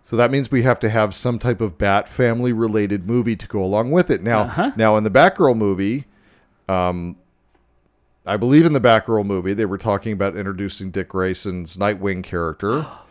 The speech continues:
Speaker 2: <gasps>
Speaker 1: which is already in the H B O Max Titan series. I, I don't know. Anyways, it was gonna be a completely separate thing.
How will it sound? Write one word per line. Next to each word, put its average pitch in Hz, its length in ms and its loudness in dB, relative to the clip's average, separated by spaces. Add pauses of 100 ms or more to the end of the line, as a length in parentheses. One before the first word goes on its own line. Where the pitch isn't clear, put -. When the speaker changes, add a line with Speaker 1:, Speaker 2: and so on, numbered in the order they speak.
(140)
Speaker 2:
<gasps> - 360 -20
Speaker 1:
which - 520 -6
is 98 160 -6
already 98 220 -2
in 95 60 -4
the 95 100 -4
H 92 160 -8
B 101 80 -4
O 95 60 -2
Max 90 300 -4
Titan 139 320 0
series. 101 680 -2
I, 113 260 2
I - 20 2
don't 107 140 2
know. 92 160 -4
Anyways, 107 480 -2
it 101 40 -2
was 98 160 -4
gonna 98 160 -4
be 98 120 -2
a 90 40 -2
completely 101 380 -6
separate 92 320 -6
thing. 85 160 -6